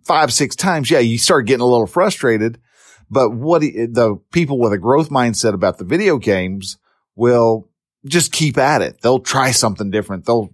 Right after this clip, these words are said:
come in, in there and they'll throw five grenades and then use a B F G. Or they'll, uh, they'll try to see if they can stand way back and just snipe at the guy until, until they get him dr-, down low enough they can run up and whack him.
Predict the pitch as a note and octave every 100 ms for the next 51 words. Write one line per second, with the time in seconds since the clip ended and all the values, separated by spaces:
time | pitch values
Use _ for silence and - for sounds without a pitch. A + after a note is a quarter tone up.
0 | - B2+ A#2+ A#2+ A#2 A#2 A#2+ A#2 G#2 A#2
1 | A2+ C3 B2+ A2 _ _ _ _ _ _
2 | - C3+ C3+ A2+ A#2+ B2 B2+ B2+ B2+ G#2+
3 | A2 B2 B2 B2+ A#2 G#2 B2 B2 F#2 F2+
4 | A#2 A2+ F#2 - - - - _ A2+ A2+
5 | A2 A2 A2+ A#2 A#2 A2 D#2 F2 F#2+ G2
6 | A2+ A#2+ G2 _ _ _ A#2+ - C#3 B2+
7 | A#2 C#3+ B2+ B2+ A#2+ G2+ C#3 C3 A2 B2
8 | B2+ G2+ A#2+ A#2+ A#2+ A2 G#2+ G2+ - B2
9 | B2+ B2 A2+ G2 - F#2+ G2 F#2+ F2 F#2
10 | - A2+ G2+ G#2+ A#2 G#2+ - A2 G2+ F#2+
11 | G#2 F#2+ F2 G#2+ B2 A#2+ A2+ G#2+ G#2 G2+
12 | G#2 - G#2+ G2+ G#2+ G#2+ A#2 A2+ G#2+ G2+
13 | F2+ A2+ G2+ - E2+